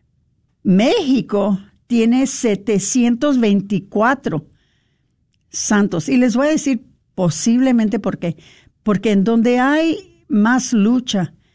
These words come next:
en donde hay más sacrificio, en donde hay más o-, o-, opresión, en donde hay más, eh, más lucha, allí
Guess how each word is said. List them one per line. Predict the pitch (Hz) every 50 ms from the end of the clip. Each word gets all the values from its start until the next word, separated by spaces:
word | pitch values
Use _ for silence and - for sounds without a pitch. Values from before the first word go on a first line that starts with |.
| _ _ _ _ _
en | - 196 202
donde | 202 196 196 202 196 190
hay | 196 202 220 240 247
más | 240 240 240 208
sacrificio, | - - 254 233 - 240 190 180 - - - 220 233 233 - - - 196 160 160 156 - - _ _ _ _ _ _ _ _ _ _ _ _ _ _ _ _
en | - 208 202
donde | 190 196 190 190 175 190 190 185
hay | 190 208 233 240
más | 240 233 240 240 233 - - - _ _
o-, | - -
o-, | - - 180 175 - -
opresión, | 190 175 175 - 190 165 156 - - - - 226 233 240 240 202 160 151 165 - - _ _ _ _ _ _ _ _ _ _ _ _ _ _ -
en | 208 202 185
donde | 202 202 196 185 196 190 - -
hay | 220 202 208 226 240 240 240
más, | - 233 208 214 214 202 208 214 226 226 226 - - - - - - -
eh, | - 214 196 185 180 175 165 156 - - _ _ _ _ _ _ _ _ _ _ _ _ _ _ _ _ _ _
más | 277 262 233 202 220 226 214 196 -
lucha, | 208 208 247 302 302 - 233 - - - _ _
allí | 220 233 233 233 208 240 262 277 285 294